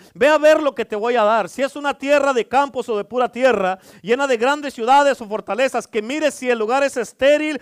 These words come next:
o es un desierto nada más". Amén. O si es fértil. Quiero que mires si el lugar donde te voy a llevar es un lugar de abundancia o empobrecido. Amén. ¿Y tú crees que Dios los iba a llevar a un lugar feo, malo, estéril, sin vida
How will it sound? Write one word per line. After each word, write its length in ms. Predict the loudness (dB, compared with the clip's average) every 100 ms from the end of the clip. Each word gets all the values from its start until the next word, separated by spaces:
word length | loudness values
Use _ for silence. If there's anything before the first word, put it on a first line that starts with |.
| -10
o 120 | -2 -2
es 160 | -2
un 120 | -8
desierto 560 | -8 -6 0 0 0 -4
nada 220 | 0 0
más". 360 | 2 2 0 -6 -18 -10
Amén. 300 | -2 -2 -2 -4
O 100 | -6
si 160 | -2
es 120 | -4 -2
fértil. 460 | 2 2 0 -6
Quiero 260 | -6 -6 -2
que 140 | -2
mires 520 | -2 -2 2 2 0 -8 -20
si 160 | -10 -2
el 100 | 0
lugar 320 | 2 2 2
donde 220 | 2 -4
te 100 | -4
voy 180 | -2 0
a 40 | 2
llevar 260 | 2 0
es 140 | 0 -6
un 80 |
lugar 260 | -8 -4 -4
de 80 | -4
abundancia 760 | -4 -6 -2 -2 -2 -6 -6 -6 -8
o 140 | -2 -2
empobrecido. 800 | -2 -4 -4 -6 -10 -12 -12 _ _ _ _ _ _ _ _ -6
Amén. 300 | -2 -2 -4
¿Y 80 | -8
tú 160 | -8 -4
crees 220 | -4 -4
que 100 | -4
Dios 160 | -2
los 160 | -2 -2
iba 140 | 0
a 20 | 2
llevar 240 | 2 2
a 40 | 2
un 100 | -2
lugar 280 | -2 -2
feo, 380 | -2 0 2 2
malo, 340 | 0 0 0 -2
estéril, 460 | -4 -2 -2 -4
sin 200 | -12 -14
vida 340 | -8 -2 0